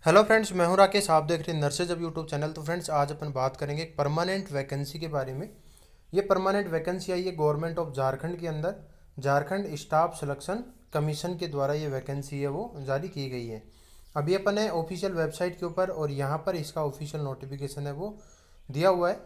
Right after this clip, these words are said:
जहाँ से अपन यहाँ से इसकी जो पीडीएफ़ है वो डाउनलोड कर लेते हैं। ऑफिशियल नोटिफिकेशन है, ओपन कर लिया है और इसके अंदर जो वैकेंसी की पूरी डिटेल है वो दी गई है।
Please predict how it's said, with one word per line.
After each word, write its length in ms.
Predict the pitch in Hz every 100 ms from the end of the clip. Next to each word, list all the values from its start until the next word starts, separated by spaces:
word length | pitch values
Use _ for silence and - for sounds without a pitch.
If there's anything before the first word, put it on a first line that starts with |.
| -
जहाँ 280 | 135 143 156
से 120 | -
अपन 220 | - 202
यहाँ 260 | 175 143 143
से 140 | 147
इसकी 220 | 170 -
जो 100 | 165
पीडीएफ़ 420 | 165 147 139 156 160
है 140 | 151
वो 80 | 143
डाउनलोड 500 | 131 127 131 196 208 - - -
कर 180 | 151 143
लेते 340 | 127 123 120
हैं। 240 | 107 104 - - - - - - - - - - - - -
ऑफिशियल 400 | 175 208 208 226
नोटिफिकेशन 680 | 185 175 196 202 202 202 202
है, 100 | 196
ओपन 300 | 165 165 180
कर 240 | 160 147
लिया 220 | 165 175
है 360 | 160 175 - - - 156
और 300 | 139 139 143
इसके 320 | 156 - 185
अंदर 280 | 165 160 160
जो 160 | 165
वैकेंसी 560 | 139 135 - 151 147 151
की 80 | 156
पूरी 280 | 151 139 139
डिटेल 380 | 131 127 139
है 60 | 143
वो 160 | 135 123
दी 200 | 127 156
गई 240 | 156 147
है। 300 | 170 -